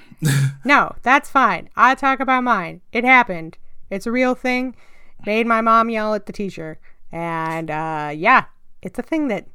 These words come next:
Speaker 2: it's a thing.
Speaker 1: I'm glad that
Speaker 2: It
Speaker 1: we
Speaker 2: happens
Speaker 1: both
Speaker 2: to
Speaker 1: had
Speaker 2: me.
Speaker 1: moms who yelled at teachers. Like, that's
Speaker 2: I,
Speaker 1: cool.
Speaker 2: I'm very happy for my mother. My
Speaker 1: Yeah,
Speaker 2: mother,
Speaker 1: same here. <laughs>
Speaker 2: my mother is many things, but I love the fact that she stands up for me. So,
Speaker 1: Yeah.
Speaker 2: yeah.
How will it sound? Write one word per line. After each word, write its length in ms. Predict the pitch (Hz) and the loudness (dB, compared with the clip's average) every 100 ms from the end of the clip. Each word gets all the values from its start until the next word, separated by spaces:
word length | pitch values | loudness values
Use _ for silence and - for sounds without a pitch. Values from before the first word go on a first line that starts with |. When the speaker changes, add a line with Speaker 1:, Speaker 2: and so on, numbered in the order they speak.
| - - - - | -18 -18 -20 -18
Speaker 2:
it's 120 | - 175 | -12 -8
a 40 | |
thing. 360 | 202 233 170 - - - - - - - - | -6 -6 -8 -12 -20 -20 -20 -20 -20 -20 -6
Speaker 1:
I'm 100 | 147 | -2
glad 240 | 143 190 190 | 2 2 2
that 60 | |
Speaker 2:
It 20 | 175 | 0
Speaker 1:
we 40 | |
Speaker 2:
happens 160 | 143 147 | 2 0
Speaker 1:
both 80 | 143 | 0
Speaker 2:
to 40 | |
Speaker 1:
had 120 | 147 123 | -2 0
Speaker 2:
me. 60 | |
Speaker 1:
moms 320 | 117 123 123 | -2 -2 -4
who 80 | 131 | -4
yelled 280 | 113 113 117 | -4 -4 -6
at 100 | 110 | -6
teachers. 480 | 113 113 98 98 - | -8 -8 -10 -12 -14
Like, 160 | 92 - 101 | -16 -16 -14
that's 200 | 113 - | -10 -2
Speaker 2:
I, 560 | 240 247 247 254 254 247 | 0 0 -4 -4 -4 -6
Speaker 1:
cool. 60 | - | -4
Speaker 2:
I'm 220 | 226 247 | -4 -4
very 300 | 220 220 226 | -4 -2 -4
happy 300 | 190 185 165 | -4 -6 -10
for 100 | - | -10
my 140 | 165 | -12
mother. 400 | 160 156 156 156 - | -10 -10 -10 -12 -12
My 140 | 190 196 | -4 -2
Speaker 1:
Yeah, 60 | |
Speaker 2:
mother, 240 | 220 220 226 | -2 -4 -4
Speaker 1:
same 200 | 220 226 | -4 -4
here. 140 | 147 - - 185 165 - - | -6 -8 -8 -8 -10 -16 -18
<laughs> 580 | - 208 233 - - - | -16 -16 -16 -20 -20 -14
Speaker 2:
my 120 | 190 | -8
mother 500 | 220 254 254 262 254 | -6 -4 -2 -2 -4
is 180 | 226 240 | -6 -6
many 240 | 240 262 | -4 -4
things, 640 | 214 180 170 165 165 - - - - - - | -4 -6 -6 -10 -14 -16 -20 -20 -20 -18 -12
but 100 | 190 | -8
I 120 | 180 | -6
love 180 | 185 202 | -4 -6
the 100 | 208 | -6
fact 280 | 208 196 - | -8 -10 -10
that 80 | 196 | -12
she 140 | 196 | -12
stands 300 | - 170 160 | -10 -12 -12
up 120 | 151 | -14
for 100 | - | -14
me. 220 | 151 151 147 - - - - | -14 -14 -16 -18 -20 -20 -20
So, 240 | - 170 | -10 -6
Speaker 1:
Yeah. 120 | 139 156 - - - - - - - - | -6 -6 -8 -8 -8 -8 -10 -12 -14 -10
Speaker 2:
yeah. 260 | 202 214 | -6 -4